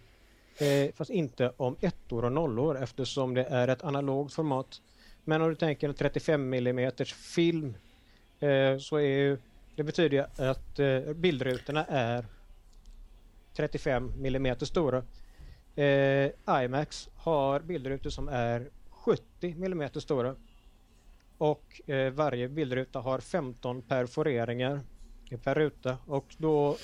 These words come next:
innebär det också att den rullar igenom ganska fort. Så i och med att det är en större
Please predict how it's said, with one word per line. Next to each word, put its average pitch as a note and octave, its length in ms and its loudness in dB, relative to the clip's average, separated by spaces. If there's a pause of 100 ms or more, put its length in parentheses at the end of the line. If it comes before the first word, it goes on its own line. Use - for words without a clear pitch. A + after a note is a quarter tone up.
(360)
innebär C#3+ 320 2
det C#3 60 4
också C3 260 -2
att B2+ 180 -4
den C#3 120 0
rullar C3+ 320 2
igenom C#3+ 580 0
ganska D3 420 -2
fort. - 600 -2 (1200)
Så F3 280 4
i F#3+ 160 0
och F#3+ 40 -4
med F#3 120 0
att D3+ 80 0
det F3+ 60 0
är E3+ 40 2
en E3 60 2
större D#3 720 2